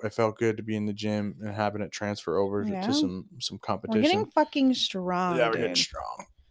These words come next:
Speaker 1: It's
Speaker 2: And I'm so
Speaker 1: happening.
Speaker 2: proud of you.
Speaker 1: Thank you.
Speaker 2: You're really, like, doing your thing in the gym.
Speaker 1: Yeah.
Speaker 2: I'll be seeing you.
Speaker 1: Come on. You're my trainer. Janessa
Speaker 2: Yeah.
Speaker 1: trains me.
Speaker 2: Yeah, I train him.
Speaker 1: It's, it's a lot of fun.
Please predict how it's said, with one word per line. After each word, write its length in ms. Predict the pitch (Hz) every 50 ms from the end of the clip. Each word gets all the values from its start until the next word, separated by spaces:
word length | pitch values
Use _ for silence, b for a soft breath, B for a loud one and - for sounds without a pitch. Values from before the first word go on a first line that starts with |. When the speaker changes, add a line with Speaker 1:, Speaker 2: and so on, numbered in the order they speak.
| _ _ -
Speaker 1:
It's 200 | 294 143 - -
Speaker 2:
And 180 | 113 87 - 233
I'm 100 | 233 240
so 100 | - 381
Speaker 1:
happening. 120 | 381 381
Speaker 2:
proud 160 | 254 277 294 311
of 80 | 294
you. 380 | 262 233 196 190 185 185 185 180 - - _ _ _ -
Speaker 1:
Thank 160 | 147 160 -
you. 140 | - - - -
Speaker 2:
You're 180 | 240 240 240
really, 280 | 247 269 294 320 320 330
like, 380 | 320 311 285 254 214 - - - _ _ _ _ _ _ _ _ - 220 202
doing 240 | 220 226 226 226
your 80 | 220 220
thing 320 | 220 - 254 233 208 190
in 80 | 202 202
the 80 | 208 202
gym. 380 | 202 240 240 247 226 202 185 185
Speaker 1:
Yeah. 260 | 127 123 120 117 120 123 - _ - -
Speaker 2:
I'll 80 | - 247
be 100 | 262 302
seeing 320 | 285 - 302 285 277 277
you. 160 | 277 277 294 302 - - - - -
Speaker 1:
Come 160 | - 127 135
on. 200 | 131 127 143 151 - _ B B B B B B
You're 100 | B 135
my 120 | 143 147 143
trainer. 420 | 139 - 147 170 196 165 127 104
Janessa 360 | 110 117 120 127 143 151 -
Speaker 2:
Yeah. 60 | - 123
Speaker 1:
trains 360 | - 147 151 165 165 - -
me. 200 | 120 101 90 - _ -
Speaker 2:
Yeah, 260 | 220 214 202 202 196
I 100 | 190 196 202
train 280 | - - 190 180 185
him. 160 | 196 202 185 127
Speaker 1:
It's, 280 | 127 117 - - -
it's 220 | 113 127 127 - -
a 60 | 120
lot 200 | 120 120 131 147
of 80 | 135 -
fun. 340 | - 120 123 127 113 -